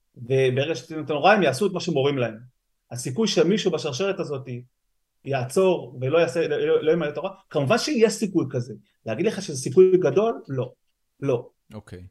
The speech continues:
Speaker 1: זאת אומרת, כל הסביבה הקרובה של פוטין מורכבת מאנשים מאוד דומים לו מבחינה אידיאולוגית. וזאת
Speaker 2: זה,
Speaker 1: אחת
Speaker 2: זה,
Speaker 1: הבעיות.
Speaker 2: זה אומר שאם, אה, פוטין, אה,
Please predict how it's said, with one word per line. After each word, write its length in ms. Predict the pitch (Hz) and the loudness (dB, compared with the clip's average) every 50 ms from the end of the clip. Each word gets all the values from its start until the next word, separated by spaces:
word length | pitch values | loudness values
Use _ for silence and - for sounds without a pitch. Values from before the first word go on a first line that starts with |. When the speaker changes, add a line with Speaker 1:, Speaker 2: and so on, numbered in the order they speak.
| _ _ | _ _
Speaker 1:
זאת 100 | - - | -8 -6
אומרת, 200 | 165 156 147 - - | -6 -4 -6 -8 -2
כל 200 | - 208 226 233 | 2 6 6 6
הסביבה 420 | 226 - - 185 175 170 175 202 185 | 6 4 4 4 4 4 6 4 2
הקרובה 340 | - - 156 151 160 175 | 0 -2 -6 -6 -4 -4
של 140 | 170 - 151 - | -6 -6 -10 -8
פוטין 300 | - 190 196 196 196 185 | -6 -6 -4 -2 -2 -2
מורכבת 340 | 147 127 127 165 165 170 170 | -2 -2 -4 -4 -6 -6 -6
מאנשים 320 | 147 139 131 127 - 170 147 | -8 -8 -8 -6 -4 -4 -2
מאוד 180 | 131 139 131 | -2 -2 -2
דומים 240 | 139 131 127 131 131 | -2 -2 0 0 0
לו 100 | 123 120 | -2 -4
מבחינה 240 | 120 123 - 120 120 | -4 -6 -10 -10 -10
אידיאולוגית. 580 | 117 110 113 113 113 117 120 117 - _ _ _ _ _ _ _ _ _ _ _ _ _ _ - | -8 -8 -8 -8 -8 -10 -12 -14 -20 _ _ _ _ _ _ _ _ _ _ _ _ _ _ -18
וזאת 400 | 113 104 113 120 120 117 - 101 | -10 -4 0 0 2 2 2 0
Speaker 2:
זה, 80 | 120 | 0
Speaker 1:
אחת 160 | - 180 - - | 0 2 2 4
Speaker 2:
זה, 100 | - - | 6 8
Speaker 1:
הבעיות. 300 | - 147 - 208 160 123 | 8 8 8 6 2 0
Speaker 2:
זה 140 | 104 127 | 0 0
אומר 360 | 127 123 120 120 123 131 143 139 | 0 2 2 0 0 0 0 -2
שאם, 480 | - - 143 117 123 123 131 139 139 | -2 -2 -2 -2 -2 0 0 2 2
אה, 220 | 143 139 131 123 117 - | 2 2 0 0 -2 -2
פוטין, 520 | - 131 131 120 - 135 123 123 123 120 120 | -2 -4 -4 -2 -2 -2 -2 0 0 0 0
אה, 400 | 117 113 113 113 110 110 110 | 0 0 0 -2 -2 -2 -4